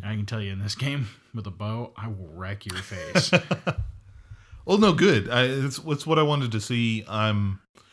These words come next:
Speaker 2: I really like Assassin's Creed. There are some of my favorites in the genre. Um,
Speaker 1: I'd
Speaker 2: Black
Speaker 1: say
Speaker 2: Flag.
Speaker 1: four is my favorite.
Speaker 2: Yeah, I'm, I'm not really down on all of them as hard as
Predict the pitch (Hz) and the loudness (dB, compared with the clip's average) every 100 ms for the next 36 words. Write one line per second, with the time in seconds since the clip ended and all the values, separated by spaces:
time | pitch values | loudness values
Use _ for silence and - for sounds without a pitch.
0 | - - - - 135 143 147 131 120 120 | -20 -20 -14 0 2 4 4 6 4 4
1 | 120 127 117 123 113 - 123 117 117 113 | 0 0 0 -2 -6 -4 -4 -2 -4 -6
2 | - _ - - - 98 107 104 104 101 | -12 _ -20 -20 -14 -6 -2 0 2 2
3 | 98 98 98 - 113 104 95 95 98 98 | 2 0 -6 -10 -6 -2 0 -2 -4 -4
4 | 104 98 101 95 95 95 95 95 95 95 | -6 -6 -6 -4 -4 -4 -4 -4 -4 -4
5 | 92 92 90 90 90 90 95 _ _ _ | -6 -8 -8 -8 -10 -10 -14 _ _ _
6 | _ - 135 175 98 90 90 156 131 120 | _ -4 -2 -2 -2 0 -2 -2 -4 -4
7 | 107 101 95 - 110 101 87 90 90 90 | -4 -6 -8 -12 -10 -8 -8 -8 -6 -8
8 | - 113 120 120 131 135 117 120 123 110 | -4 -2 0 2 4 2 2 0 2 0
9 | 101 101 98 107 110 113 101 98 95 95 | -2 -2 0 2 2 0 -2 -4 -2 -2
10 | 95 73 98 110 110 110 117 113 110 - | -4 -4 -2 -2 -2 0 0 0 -2 -4
11 | 95 - - 107 98 90 - | -6 -6 -2 0 0 -4 -10